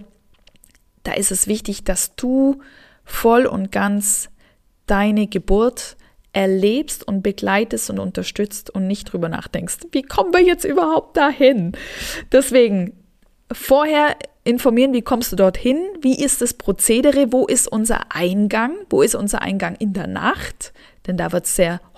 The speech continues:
häufig einen anderen Eingang geben. Oder wie läuft es nachts ab, wenn die Türen verschlossen sind unter Umständen? Wo müssen wir klingeln? Was müssen wir auch für Dokumente dabei haben?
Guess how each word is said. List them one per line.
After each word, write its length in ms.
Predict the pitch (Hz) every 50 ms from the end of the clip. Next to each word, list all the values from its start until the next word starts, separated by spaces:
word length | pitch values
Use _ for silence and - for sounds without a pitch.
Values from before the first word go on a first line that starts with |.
| -
häufig 380 | - 185 185 214 - - 196 -
einen 140 | 180 - -
anderen 320 | - 180 202 240 226 240
Eingang 400 | - - 226 262 254 240 233 233
geben. 240 | 233 233 247 233 -
Oder 280 | - 220 226 226 214 190
wie 100 | 202 185
läuft 340 | 196 180 196 202 - -
es 160 | 190 190 - 185
nachts 340 | 180 175 - - - - - -
ab, 200 | 220 233 - -
wenn 140 | - 220 214
die 180 | 202 196 202 -
Türen 320 | - - 220 226 226 262
verschlossen 580 | - - 247 - - 247 247 247 - - 262 269
sind 220 | 269 262 269 294
unter 200 | - 240 269 269
Umständen? 640 | - 254 269 269 - - 247 254 262 - 277 294 285 - - - - - - -
Wo 100 | - 214
müssen 300 | 214 240 254 - - 226
wir 120 | 214 214 214
klingeln? 640 | - - 262 269 269 262 262 254 254 254 269 277 - - - - - - - -
Was 220 | - 226 233 -
müssen 280 | 233 240 233 226 - 226 226
wir 100 | 214 -
auch 140 | - 202 -
für 100 | - 190
Dokumente 640 | 190 196 202 - 226 208 208 233 240 262 262 262
dabei 440 | 214 220 214 - 208 208 208 214 220
haben? 680 | 196 208 214 208 208 202 202 202 202 208 208 - -